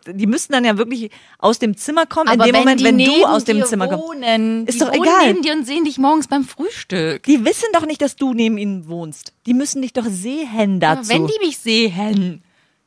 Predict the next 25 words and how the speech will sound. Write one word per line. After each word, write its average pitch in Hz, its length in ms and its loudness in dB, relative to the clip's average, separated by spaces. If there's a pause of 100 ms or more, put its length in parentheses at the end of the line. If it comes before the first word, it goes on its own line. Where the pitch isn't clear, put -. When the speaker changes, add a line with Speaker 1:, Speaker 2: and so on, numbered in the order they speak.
Speaker 2:
dann 196 100 -10
Speaker 1:
Meine - 220 2
Speaker 2:
ist 214 60 6
das 196 140 4
ja 202 100 6
Speaker 1:
Güte. 180 360 4
Speaker 2:
total 339 200 -2
unangenehm. 165 840 -6 (840)
Hä? 220 80 -12 (600)
Speaker 1:
Hä? 220 200 0 (280)
Speaker 2:
Ja, 202 200 -2 (140)
<laughs> 214 100 -2
das 185 160 -4
kannst 214 220 -2
du 226 80 -4
vielleicht 208 220 -2
nicht 196 100 -2
nachvollziehen, 214 500 -2
du 170 120 -2
Schreihals, 170 680 -2
Speaker 1:
Mir 262 140 6
Speaker 2:
aber - 80 4
Speaker 1:
ist 370 40 2
das 320 220 0
scheißegal. 151 580 -2